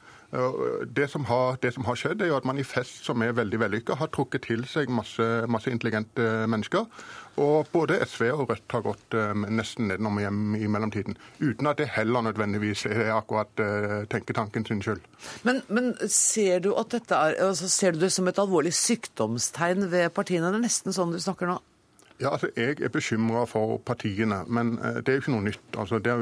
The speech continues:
Speaker 1: det var jo maktutredningen i to tusen og tre, var bekymret for partiene. Eh, medlemstallene synker jo. S V for eksempel har jo nå mer enn nok med å klare å holde liv i lokallagsstruktu-,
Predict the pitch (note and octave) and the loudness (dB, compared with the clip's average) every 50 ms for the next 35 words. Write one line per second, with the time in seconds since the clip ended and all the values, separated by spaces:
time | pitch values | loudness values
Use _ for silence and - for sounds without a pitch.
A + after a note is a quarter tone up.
0 | - - B2 A2 A2 A2 A#2 A2+ A2 G2+ - - A#2 A2+ A2 G#2+ A2 G#2+ A2 A2 | 0 0 0 2 2 2 2 2 0 0 -2 -2 0 0 0 0 0 0 0 0
1 | G#2+ - - A2+ G#2 - A2 - - G#2+ - - C3 C#3+ D#3 E3 D3+ B2 A2+ - | 0 0 0 -2 0 0 -2 -2 -2 -4 -2 0 2 2 2 2 2 0 0 -2
2 | A#2+ A2+ - G#2 G2+ G#2 A2+ A2 - G#2 G2+ A2+ A2 - A2+ A2+ B2 C3 C3+ C#3 | -2 -4 -4 -2 -2 -2 -2 -2 -2 -4 -2 -2 -4 -2 -2 -2 -2 -2 0 0
3 | C3+ A#2 G#2 G#2 G#2+ G#2+ G#2 G#2+ A2+ A2 G2 A2+ A2+ - - - A#2 A2 A2+ A2 | 0 2 2 2 0 0 2 2 2 2 2 0 -2 -2 -2 0 0 0 0 0
4 | A2 A2 G#2 G2+ - - G#2+ G2+ G#2+ - - - C#3 D3 D#3 D3+ - - - - | 0 0 -2 -2 -4 -4 -4 -4 -4 -6 -4 -2 0 2 0 0 -2 -8 -20 -20
5 | - - - - C#3 - - - - G#2 G#2+ - B2+ - D3 D3 C3+ - - D#3 | -20 -10 -4 -2 -2 -2 -2 -2 -2 0 0 0 0 0 0 -2 -2 -2 -2 0
6 | G#2+ A2 G#2+ A2 A#2 A2+ A2 A2+ A#2 A#2+ A2 G2+ G2+ G2+ B2 B2 A#2 G#2+ - - | 2 2 2 2 2 2 2 2 2 2 2 2 0 0 -2 -2 -4 -6 -8 -10
7 | - - A2 A2 A2 G#2+ - - A2 G#2 G2+ G#2+ G#2 A2 A2 G#2+ A2 G#2 G2 G2 | -8 -4 -2 -2 -2 -2 -2 -2 -2 0 0 -2 -2 0 0 0 0 0 -2 -2
8 | G2 G#2+ G#2+ G#2 G#2+ G#2+ G#2+ G#2 - A2 G#2+ G#2 A2 A2+ - - - A#2+ - - | -2 -2 0 0 0 -2 -2 -2 -2 0 0 0 0 -2 -4 -4 -6 -4 -2 -2
9 | A#2+ A#2+ | -2 -2